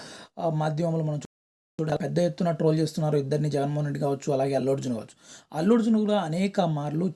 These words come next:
చాలా పెద్ద ఎత్తున చాలా క్లియర్ కట్గా చెప్పడం జరిగింది. So కాబట్టి ఆయన చెప్తుంది ఏంటంటే, "నేను ఒకరి కోసం వెళ్ళానంటే కేవలం అతని కోసమే వెళ్ళాను, ఏ పార్టీ కోసం వెళ్ళలేదు.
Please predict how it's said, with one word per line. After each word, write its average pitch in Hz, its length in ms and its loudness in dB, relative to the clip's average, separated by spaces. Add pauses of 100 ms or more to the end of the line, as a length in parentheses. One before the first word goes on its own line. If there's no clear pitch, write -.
చాలా 151 180 2
పెద్ద 156 280 -4
ఎత్తున 165 420 -2 (120)
చాలా 165 100 -2
క్లియర్ 208 380 0
కట్గా 214 160 0
చెప్పడం 147 280 -2
జరిగింది. - 240 -10 (500)
So 208 80 4
కాబట్టి 196 500 2
ఆయన 175 220 0
చెప్తుంది 180 420 0
ఏంటంటే, 160 240 0
"నేను 202 640 6
ఒకరి 185 460 0
కోసం 190 340 2
వెళ్ళానంటే 165 460 2
కేవలం 196 440 -2
అతని 165 220 -4
కోసమే 180 300 0
వెళ్ళాను, 151 280 0
ఏ 185 180 2
పార్టీ 180 300 -2
కోసం 175 320 -2
వెళ్ళలేదు. 156 600 2